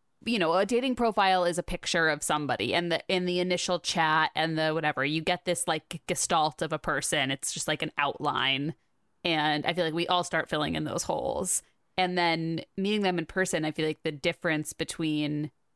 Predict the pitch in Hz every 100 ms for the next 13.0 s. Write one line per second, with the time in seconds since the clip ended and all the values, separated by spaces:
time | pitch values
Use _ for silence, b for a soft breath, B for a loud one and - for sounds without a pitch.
0 | - 160 160 165 - 160 160 160 156 -
1 | 160 151 151 147 147 143 139 147 147 -
2 | 160 143 139 139 139 143 151 165 175 180
3 | 156 131 160 - 151 147 165 _ 147 139
4 | 139 147 147 131 139 139 135 131 131 165
5 | 220 240 262 B B B _ _ _ _
6 | _ - 233 262 247 - - 320 - -
7 | - 427 403 214 - 208 - 262 370 480
8 | 370 226 202 190 - - 170 185 175 170
9 | 190 196 180 196 202 202 - 202 185 156
10 | 151 156 - 156 147 143 - - - 180
11 | 165 165 160 156 - 151 147 - - 147
12 | - - 117 113 - 135 - - -